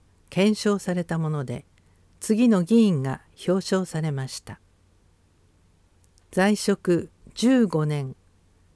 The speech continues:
鶴岡大二議員、田中典子議員、草刈慎介議員、永原俊弘議員、座尾谷正彦議員、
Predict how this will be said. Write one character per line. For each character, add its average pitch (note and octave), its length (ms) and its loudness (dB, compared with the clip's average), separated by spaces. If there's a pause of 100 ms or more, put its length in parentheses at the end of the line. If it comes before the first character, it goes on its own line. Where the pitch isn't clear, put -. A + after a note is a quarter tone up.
(600)
鶴 A3+ 320 6
岡 A#3+ 220 2
大 A#3 260 2
二 D#3 180 -2
議 E3+ 160 0
員、 B2+ 400 -2 (540)
田 G3 140 -2
中 A#3 320 2
典 A3+ 240 4
子 C#3 220 -6
議 D#3+ 140 -4
員、 B2+ 380 -4 (720)
草 A3 300 0
刈 A3 280 0
慎 A#3+ 300 2
介 - 320 -6
議 F3+ 200 -4
員、 C3 340 -6 (840)
永 F#3+ 320 2
原 F3 300 0
俊 A#3+ 360 -2
弘 F3 340 2
議 D#3 120 0
員、 B2 460 -2 (920)
座 G#3+ 260 2
尾 F3+ 80 2
谷 D3 240 -4
正 E3+ 320 -2
彦 D#3 300 -2
議 E3 160 -2
員、 B2+ 340 -4